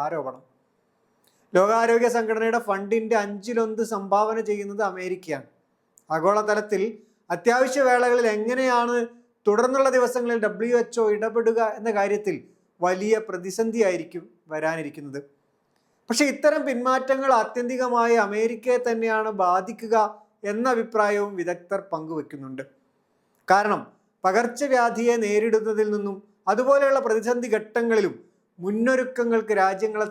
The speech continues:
തയ്യാറാക്കുന്നത് ലോക ആരോഗ്യ സംഘടനയാണ്. അതിൽ നിന്നും മാറി നിൽക്കുന്നത് അമേരിക്കൻ ജനതയുടെ ആരോഗ്യ പരിപാലനത്തെ ബാധിക്കും എന്ന് തന്നെയാണ് ലോകം വിശ്വസിക്കുന്നത്. ഡബ്ല്യു എച്ച് ഒയും പാരീസ് ഉച്ചകോടിയും ഒക്കെ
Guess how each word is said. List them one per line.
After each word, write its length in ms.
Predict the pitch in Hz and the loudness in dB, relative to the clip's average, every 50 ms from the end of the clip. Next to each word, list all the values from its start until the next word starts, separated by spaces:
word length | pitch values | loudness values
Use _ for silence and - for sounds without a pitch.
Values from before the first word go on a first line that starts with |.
| 214 202 | -2 -2
തയ്യാറാക്കുന്നത് 760 | 190 190 196 214 214 202 190 190 - 190 180 180 170 170 165 170 170 _ _ 160 160 | 0 2 2 2 2 2 0 -2 -4 -10 -10 -8 -8 -8 -8 -10 -12 _ _ -4 -2
ലോക 200 | 165 175 175 180 196 185 170 | 0 0 0 2 2 2 2
ആരോഗ്യ 300 | 165 165 165 160 165 160 160 | 0 -2 -4 -6 -8 -12 -12
സംഘടനയാണ്. 420 | 151 147 143 143 139 139 135 123 120 _ _ _ _ _ _ _ _ _ _ _ _ _ _ 180 | -14 -14 -12 -12 -12 -12 -14 -18 -20 _ _ _ _ _ _ _ _ _ _ _ _ _ _ 0
അതിൽ 220 | 202 214 269 277 285 | 0 2 2 0 0
നിന്നും 200 | 285 285 294 277 262 | 2 2 2 2 4
മാറി 200 | 233 240 285 302 277 285 | 4 4 2 2 0 -2
നിൽക്കുന്നത് 460 | 254 - - 226 208 190 165 156 131 120 - _ _ _ _ _ _ _ - | -2 -2 -2 -2 -2 -2 -2 -4 -6 -6 -10 _ _ _ _ _ _ _ -6
അമേരിക്കൻ 480 | 170 185 214 247 269 285 269 285 277 262 254 | 0 2 2 2 2 2 2 2 2 4 4
ജനതയുടെ 360 | 247 226 226 214 226 226 220 208 190 190 | 4 2 4 4 4 4 4 4 4 4
ആരോഗ്യ 360 | 196 208 226 233 233 233 240 233 | 2 2 4 2 2 2 2 0
പരിപാലനത്തെ 640 | 220 214 208 208 208 202 202 196 196 202 196 - 202 190 175 | 0 0 2 2 2 2 0 0 -2 -6 -8 -8 -6 -2 0
ബാധിക്കും 540 | 175 170 175 170 165 208 - - - 202 190 - _ 208 | 2 2 2 0 -2 -6 -12 -12 -12 -14 -14 -16 _ -10
എന്ന് 140 | 196 214 226 208 196 | -6 -4 -2 -2 -2
തന്നെയാണ് 480 | 175 190 214 214 190 170 165 160 156 160 160 _ _ _ _ _ _ 156 156 | -2 -2 -2 -2 -2 -2 -2 -4 -6 -10 -12 _ _ _ _ _ _ -2 0
ലോകം 340 | 151 156 156 156 175 170 175 - _ - | 2 2 2 0 -4 -8 -10 -14 _ -20
വിശ്വസിക്കുന്നത്. 640 | 147 139 - 156 143 - - - - 147 135 135 127 135 _ _ _ _ _ _ _ _ _ _ _ _ _ _ _ _ _ _ _ | -20 -16 -14 -14 -14 -14 -16 -16 -16 -18 -16 -16 -18 -20 _ _ _ _ _ _ _ _ _ _ _ _ _ _ _ _ _ _ _
ഡബ്ല്യു 260 | - 196 196 247 277 285 277 | 2 2 4 4 4 4 4
എച്ച് 160 | 277 277 277 277 | 4 4 4 4
ഒയും 160 | 277 277 269 240 254 | 4 2 2 2 4
പാരീസ് 400 | 208 208 208 214 233 262 240 262 | 4 4 4 4 2 0 0 -4
ഉച്ചകോടിയും 560 | 240 254 262 254 247 247 240 240 247 247 240 226 202 | -4 -4 0 2 2 2 2 2 -2 -2 -2 -2 -2
ഒക്കെ 200 | 214 - 214 | 0 0 0